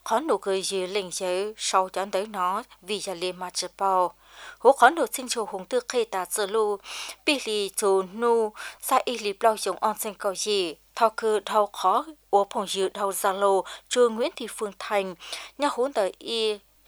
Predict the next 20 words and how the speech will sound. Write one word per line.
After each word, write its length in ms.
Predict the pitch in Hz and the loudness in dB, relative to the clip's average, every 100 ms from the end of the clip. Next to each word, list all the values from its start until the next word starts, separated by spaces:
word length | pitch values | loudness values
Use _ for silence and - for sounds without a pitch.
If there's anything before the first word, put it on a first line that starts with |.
| - - - _ _ | -20 -20 -20 _ _
tù 160 | - 233 | 4 6
tốt 140 | 233 | 6
nền 280 | 320 220 202 | 0 0 -4
tư 160 | 202 285 | -4 -6
giờ, 360 | - 196 185 180 - _ - | 0 2 4 2 -4 _ -14
mua 280 | 202 214 214 | -2 2 4
chón 300 | 214 208 262 | 4 0 0
tới 240 | 202 214 | -6 -6
sổ 200 | 277 202 | -4 -6
số 300 | 165 185 190 - | -6 -6 -6 -8
kiến 140 | 208 | -14
thiết 200 | - 247 | -14 -8
ti 120 | 262 | -6
chờ, 380 | 233 - 185 180 - - - | -4 0 2 2 -2 -16 -2
o 100 | 285 | 0
sang 240 | 277 294 277 | 0 -2 0
tương 240 | 269 254 | 0 0
rồi 160 | 208 180 | -2 -4
sang 280 | - 220 | -2 -2
làng. 260 | 214 196 170 | 0 0 0